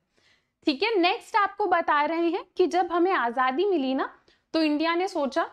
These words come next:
कि अब डेवलपमेंट करने के लिए हमें प्रॉपर प्लानिंग करनी होगी।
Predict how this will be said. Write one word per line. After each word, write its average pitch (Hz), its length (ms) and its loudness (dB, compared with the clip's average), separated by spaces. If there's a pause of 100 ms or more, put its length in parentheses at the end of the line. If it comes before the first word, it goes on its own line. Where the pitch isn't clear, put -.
(120)
कि 311 320 2
अब 311 180 0 (160)
डेवलपमेंट 254 680 0
करने 285 300 -2
के 285 120 -4
लिए 320 120 2
हमें 285 340 -2
प्रॉपर 262 360 0
प्लानिंग 269 540 -4
करनी 220 300 -2
होगी। 160 320 -6